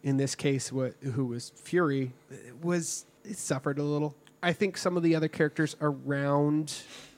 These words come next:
Mysterio and Peter suffered a little more in that movie.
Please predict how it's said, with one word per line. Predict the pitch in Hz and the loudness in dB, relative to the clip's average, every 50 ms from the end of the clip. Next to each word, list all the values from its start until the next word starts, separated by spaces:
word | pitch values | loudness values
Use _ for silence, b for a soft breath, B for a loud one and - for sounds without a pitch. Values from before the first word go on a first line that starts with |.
| B B B B B _ _ _ _ _ - | B B B B B _ _ _ _ _ 0
Mysterio | 165 165 165 - - 165 160 165 165 160 160 160 160 | 2 2 2 2 0 0 2 4 4 6 6 6 6
and | 160 165 - | 6 4 0
Peter | - 165 165 165 165 165 165 165 170 - | 0 0 2 2 2 2 2 0 -2 -6
suffered | - - - 160 147 - 165 151 156 | -4 -2 0 0 0 0 0 2 2
a | 151 | 2
little | 147 151 151 151 151 | 2 2 0 0 0
more | 151 151 151 151 151 | 0 0 0 0 0
in | 151 151 | 0 0
that | 151 151 151 | -2 -2 -4
movie. | 151 151 151 147 151 156 156 143 | -4 -4 -4 -4 -4 -6 -8 -10